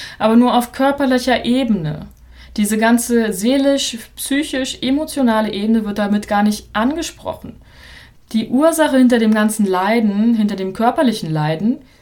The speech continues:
wird damit also gar nicht beseitigt. Deshalb gibt es auch oft wieder Rückfälle zu der Krankheit nach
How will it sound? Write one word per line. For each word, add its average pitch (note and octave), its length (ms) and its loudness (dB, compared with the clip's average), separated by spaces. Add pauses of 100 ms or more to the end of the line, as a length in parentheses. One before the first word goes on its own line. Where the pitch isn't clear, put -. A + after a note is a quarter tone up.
(300)
wird B3+ 240 -2
damit A3+ 380 2
also G3 200 -6
gar D#3+ 220 -4
nicht F#3+ 200 -12
beseitigt. G#3+ 720 -4 (800)
Deshalb A#3 280 2
gibt - 220 -4
es E4+ 100 -6
auch A3+ 300 -2
oft C4 320 0
wieder A#3 480 2 (100)
Rückfälle F3 640 -2
zu F#3 160 -6
der E3+ 140 0
Krankheit E3 720 -6
nach D#3+ 240 -8